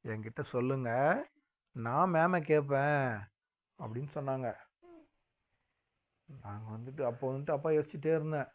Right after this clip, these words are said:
"போச்சுடா, இன்னைக்கு அடிக்கு வெளுக்க போறாங்கடா இன்னைக்கு நம்மள" அப்படின்னு நினச்சிட்டு இருக்கும்போது, நான் தான் அவங்கள கிண்டல் பண்ணேன்.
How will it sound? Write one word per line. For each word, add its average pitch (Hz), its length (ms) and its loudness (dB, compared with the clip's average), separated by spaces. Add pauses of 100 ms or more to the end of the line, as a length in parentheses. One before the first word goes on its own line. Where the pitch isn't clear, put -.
(640)
"போச்சுடா, 135 580 -8
இன்னைக்கு 135 300 -6
அடிக்கு 131 400 -4 (280)
வெளுக்க 147 440 2
போறாங்கடா 165 500 0
இன்னைக்கு 156 320 -2
நம்மள" 151 260 0 (600)
அப்படின்னு 135 340 -2
நினச்சிட்டு 139 280 -4
இருக்கும்போது, 127 760 0 (1500)
நான் 110 340 -6
தான் 139 260 2
அவங்கள 113 140 -4
கிண்டல் 104 360 -6
பண்ணேன். 113 800 -4